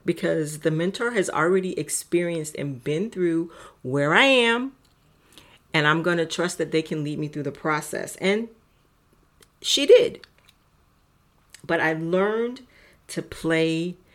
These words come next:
the game. I got a mentor to help move me through the process faster.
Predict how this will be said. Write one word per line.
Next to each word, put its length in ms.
the 100
game. 460
I 80
got 240
a 80
mentor 460
to 80
help 280
move 400
me 140
through 160
the 100
process 540
faster. 640